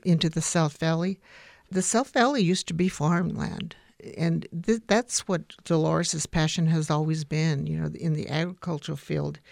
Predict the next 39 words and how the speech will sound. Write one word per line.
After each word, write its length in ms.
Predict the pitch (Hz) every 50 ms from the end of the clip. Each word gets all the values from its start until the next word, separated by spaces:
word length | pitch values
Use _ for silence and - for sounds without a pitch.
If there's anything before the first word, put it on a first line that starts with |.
| - - - - -
She 160 | - - 226
was 220 | 226 240 233 -
co-founder 600 | - - - 202 214 - - 185 170 165 156 156
of 100 | 156 151
the 60 | 151
United 400 | 151 151 156 156 156 160 151 - -
Farm 280 | - 147 156 180 185
Workers 420 | 170 143 - - - 147 127 - -
Association, 880 | 127 - - 143 131 123 - - 131 135 139 - - 143 139 143 143 - - - - - - - - - _
and 360 | - 151 156 160 156 156 - - _ -
she 540 | - - - - 214 196 190 190 190 190 185
started 640 | 180 - - - 196 180 190 185 190 190 180 180
the 160 | 180 175 175
unions. 800 | 180 165 180 185 214 240 262 240 185 143 143 143 156 - - - - _ _ - - - - _ -
This 280 | 185 170 214 214 -
is 120 | 254 233 -
something 460 | - - 214 214 220 220 226 196 185
that 240 | 175 165 165 - -
we 220 | - 190 185 190
need 180 | 185 185 175 170
to 60 | -
celebrate 520 | 180 - - 170 170 170 165 175 170 165 165
in 220 | - - 165 165 156
this 220 | 160 156 - -
town, 360 | - - 170 160 165 170 170
and 200 | 151 156 160 160 - -
the 80 | -
fact 280 | - - 190 185 175 -
that 120 | 185 160
we'd 200 | 160 165 165 151
be 100 | 156 175
the 120 | 160 147 160
first 540 | - - 170 185 214 - - - - - - -
in 120 | - 180 160
the 80 | 165
nation 380 | 160 165 165 175 - - 202 185
to 80 | 180 175
do 200 | 165 190 185 208
it, 180 | 226 214 -